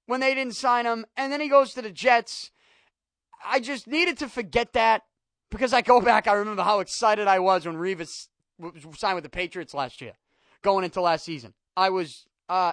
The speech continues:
ecstatic. I was upset that they let Talib go, but then, you know, not, I don't even think it was twenty-four hours later, we found out Revis was coming to the Patriots, and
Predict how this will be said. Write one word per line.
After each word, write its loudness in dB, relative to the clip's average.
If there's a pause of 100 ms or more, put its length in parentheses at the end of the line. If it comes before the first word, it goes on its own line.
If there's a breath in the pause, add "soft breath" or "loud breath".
ecstatic. -2 (440)
I -2
was -2
upset -4
that -12
they 0
let -2
Talib -6
go, 8
but -2
then, 0 (400)
you -4
know, 4
not, 6
I 2
don't 0
even -6
think -6
it -4
was -8
twenty-four -4
hours 0
later, -2
we -6
found -2
out -2
Revis -8
was -18
coming -8
to -
the -10
Patriots, -8
and -6